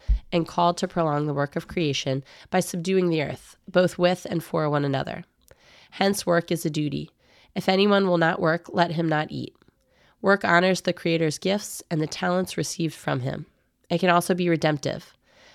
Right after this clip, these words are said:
By enduring the hardship of work, in union with Jesus, the carpenter of Nazareth, and the one crucified on Calvary,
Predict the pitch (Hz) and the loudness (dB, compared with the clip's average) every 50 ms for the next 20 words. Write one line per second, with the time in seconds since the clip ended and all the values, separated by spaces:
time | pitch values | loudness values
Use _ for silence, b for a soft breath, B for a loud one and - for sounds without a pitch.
0 | b - 175 170 175 165 170 175 180 185 190 180 - - 165 165 - - 190 180 | b 0 2 4 4 4 4 2 2 2 2 0 0 0 0 0 -2 -2 -2 -2
1 | 190 180 165 160 151 156 185 202 - - - - 175 165 160 165 170 170 175 180 | -2 -2 0 0 0 0 0 -2 -6 -10 -4 -2 0 2 2 2 2 2 0 0
2 | 175 170 - - 175 170 165 - 175 185 180 - - 160 - - 160 160 - 180 | -2 -4 -4 -2 -2 -2 0 0 -2 -2 -4 -4 -6 -4 0 0 0 0 0 0
3 | 175 175 165 - 165 156 151 151 - - 156 165 180 - - - 175 160 160 156 | 0 0 0 0 0 0 0 0 0 0 0 0 -2 -4 -6 -6 -4 -2 -2 -2
4 | 160 160 156 - - 196 185 - 185 - 175 170 160 160 156 147 - 151 151 147 | -2 -4 -4 -2 -2 -2 -2 -2 -4 -2 -2 0 0 0 -2 -2 -2 -2 -2 -2
5 | 135 135 135 143 160 165 | -2 -2 -2 -2 -4 -6